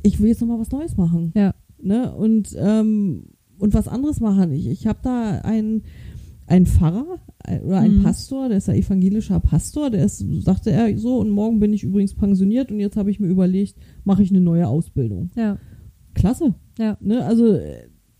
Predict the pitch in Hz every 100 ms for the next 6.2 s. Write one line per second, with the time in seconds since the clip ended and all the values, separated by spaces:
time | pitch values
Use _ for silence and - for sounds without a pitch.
0 | - 196 233 - 254 233 220 - 185 190
1 | 202 202 202 202 190 190 254 254 254 -
2 | 214 214 202 190 202 196 190 180 196 180
3 | 214 - 294 - 208 190 175 220 - 370
4 | 370 - 233 220 202 - _ _ - 285
5 | 190 170 175 175 185 254 262 175 180 -
6 | 233 202